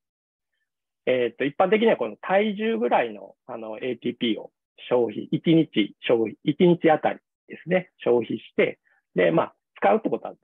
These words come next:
作ってるってことなんですけども、合成しています。で、ちょっと信じがたいですよね。体重、体全部がエーティーピーになっちゃうんじゃないかと思われると思うんですが、まあ、その疑問も当然なんです。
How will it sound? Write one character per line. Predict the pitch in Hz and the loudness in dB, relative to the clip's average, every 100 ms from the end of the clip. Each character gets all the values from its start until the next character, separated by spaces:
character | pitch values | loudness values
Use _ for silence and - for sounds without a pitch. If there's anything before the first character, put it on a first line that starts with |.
| 143 - | -18 -18
作 | _ 135 | _ -10
っ | |
て | _ - | _ -14
る | - | -12
っ | |
て | - | -20
こ | _ | _
と | _ | _
な | |
ん | _ | _
で | _ | _
す | _ | _
け | 139 | -4
ど | 175 | 0
も、 | 165 - 160 | -2 -4 -2
合 | 147 143 - | 2 2 0
成 | 117 - | -4 -4
し | |
て | - | -20
い | - | -20
ま | _ | _
す。 | _ _ _ _ _ _ _ _ - | _ _ _ _ _ _ _ _ -8
で、 | - | -2
ち | 277 | -2
ょ | |
っ | |
と | - | -2
信 | - 170 151 | 0 2 4
じ | 151 | 4
が | 180 | 4
た | - 113 | 2 -4
い | |
で | - | -4
す | - | -20
よ | 92 | -20
ね。 | - - | -12 0
体 | 190 190 | 2 2
重、 | 190 190 170 _ | 2 2 0 _
体 | 202 214 202 | -2 2 0
全 | 156 160 180 | 2 -2 -2
部 | 143 | -6
が | 110 | -6
エ | 110 | -8
ー | - | -12
テ | |
ィ | 120 | -12
ー | |
ピ | 120 | -10
ー | |
に | 107 98 | -10 -8
な | 117 | -10
っ | _ | _
ち | 101 | -10
ゃ | |
う | 98 | -10
ん | |
じ | - | -8
ゃ | 104 | -6
な | 104 | -6
い | 110 | -2
か | 180 | -2
と | - 123 | 2 2
思 | 127 127 | 4 2
わ | 123 | 2
れ | 117 113 | 2 0
る | 113 110 | 0 -8
と | - 107 | -6 -4
思 | 123 117 | 2 0
う | |
ん | 104 101 113 _ | 0 -18 -20 _
で | - 113 | -12 -10
す | 139 | -2
が、 | 180 160 | -2 0
ま | 196 | -2
あ、 | 160 | 2
そ | 185 | 2
の | 185 | 2
疑 | 160 165 | 2 2
問 | 156 | 2
も | 135 120 | 0 -2
当 | 131 127 | -2 -2
然 | 135 131 | -4 -4
な | 120 | -6
ん | 101 - | -8 -14
で | - | -20
す。 | _ | _